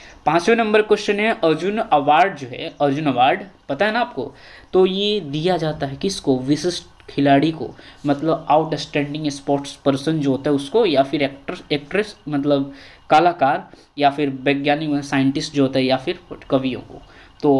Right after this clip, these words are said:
fifth number का बात करें, options हो जाएगा ए, fifth number का हो जाएगा option से, यानी outstanding sports जो, हम्म, क्या बोलते हैं, person होते हैं, जो विशिष्ट खिलाड़ी होते हैं, उन्हीं को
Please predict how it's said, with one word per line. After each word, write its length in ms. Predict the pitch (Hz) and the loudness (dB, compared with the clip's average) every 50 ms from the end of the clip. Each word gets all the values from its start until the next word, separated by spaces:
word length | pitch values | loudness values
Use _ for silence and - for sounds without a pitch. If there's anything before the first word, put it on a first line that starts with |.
| 107 - | 0 0
fifth 240 | - 185 190 190 - | 0 -2 -2 0 -2
number 260 | 185 180 180 180 175 170 | -4 0 2 2 2 2
का 120 | 175 185 | 2 2
बात 260 | 170 156 160 165 160 - | 2 2 2 2 0 0
करें, 180 | 175 170 175 - - | 0 0 0 0 0
options 440 | 143 143 139 - - 170 160 156 | -2 -2 -2 -2 -4 -4 -4 -4
हो 60 | 156 143 | -2 0
जाएगा 220 | 139 135 131 131 | 2 2 2 0
ए, 160 | - 131 123 - | -2 -6 -8 -8
fifth 320 | - - 170 170 - - | -6 -4 -4 -4 -2 -4
number 300 | 160 156 151 147 151 151 | -4 -2 -2 0 -2 0
का 100 | 143 160 | 0 0
हो 60 | 147 | 0
जाएगा 200 | 139 143 143 143 | 0 0 0 -2
option 460 | 139 - 131 127 127 - - 151 147 139 | -2 -4 -4 -6 -4 -4 -2 -2 -2 0
से, 140 | 139 208 240 262 - - - - - - - | 2 0 0 0 -2 -10 -18 -20 -20 -8 -2
यानी 300 | 139 139 147 151 156 151 - - - | 0 0 2 0 0 -2 -4 -2 2
outstanding 760 | 147 156 156 151 151 143 - - - 147 139 143 143 147 143 139 | 2 2 2 0 -2 -6 -6 -2 0 2 2 4 4 2 2 2
sports 400 | 139 - - 147 147 143 - - - - - - 139 | 0 0 -2 -2 -2 -2 -4 -10 -18 -20 -14 -10 -4
जो, 160 | 135 139 131 | -2 -2 -2
हम्म, 720 | 135 135 - - - - 143 139 139 131 131 131 131 127 | -2 -4 -12 -14 -8 -4 -2 0 2 2 2 2 2 2
क्या 160 | 131 160 160 | 0 0 0
बोलते 260 | 151 139 131 127 131 | 0 0 0 -2 -2
हैं, 100 | 127 - - | -4 -2 0
person 360 | 139 139 135 - 190 180 165 | 0 0 0 -2 -4 -2 0
होते 300 | 139 127 - - - 156 | -2 -2 -2 -2 -4 -4
हैं, 80 | 160 | -2
जो 120 | 151 156 160 | -2 -2 -2
विशिष्ट 340 | 151 143 139 - - - - | -2 -4 -4 -6 -8 -12 -10
खिलाड़ी 420 | - 143 131 127 135 156 175 190 | -8 -4 0 2 2 4 4 2
होते 280 | 160 131 - - - 160 | 2 0 -2 -2 -4 -4
हैं, 120 | 151 - | -4 -2
उन्हीं 260 | 151 143 143 151 156 143 | -4 -4 -2 -2 -2 0
को 200 | - 196 208 | 2 4 4